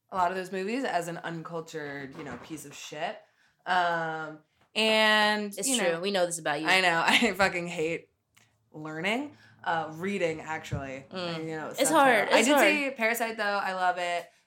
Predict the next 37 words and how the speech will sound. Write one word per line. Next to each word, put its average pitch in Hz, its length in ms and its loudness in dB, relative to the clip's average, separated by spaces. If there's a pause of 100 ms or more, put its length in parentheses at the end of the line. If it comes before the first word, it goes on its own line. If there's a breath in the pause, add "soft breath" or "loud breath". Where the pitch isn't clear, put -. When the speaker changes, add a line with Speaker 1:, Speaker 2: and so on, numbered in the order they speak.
(140)
Speaker 1:
Uh, 175 360 6
I 185 80 0
think 214 140 -2
it's 208 100 -8
crazy 196 280 -2
that 185 200 0
Les 185 140 -2
Miserables 170 600 0
is 165 160 -6
Fran-, 160 400 -8
France's 160 680 -8
submission. 160 880 -8
Speaker 2:
Should 208 200 0
have 190 100 0
been 170 100 -2
Portrait. 151 580 -4
Speaker 1:
It's 202 160 -12
like, 180 320 0 (240)
what? 220 420 -2 (260)
Speaker 2:
Should 151 180 -10
have 160 80 -8
been 202 120 -6
Portrait. 285 260 4
Speaker 1:
Why? 208 560 2 (160)
Speaker 2:
It's - 80 -20
not, 165 280 -6
I 165 120 -2
don't 220 180 -4
know. 320 360 -2 (440)
Speaker 1:
We've, 247 360 -4
we've 269 160 -2
seen 285 360 -4
Les 277 120 0
Miserables 254 380 0
before. 240 260 -4
Les 247 160 4
Miserables 254 580 4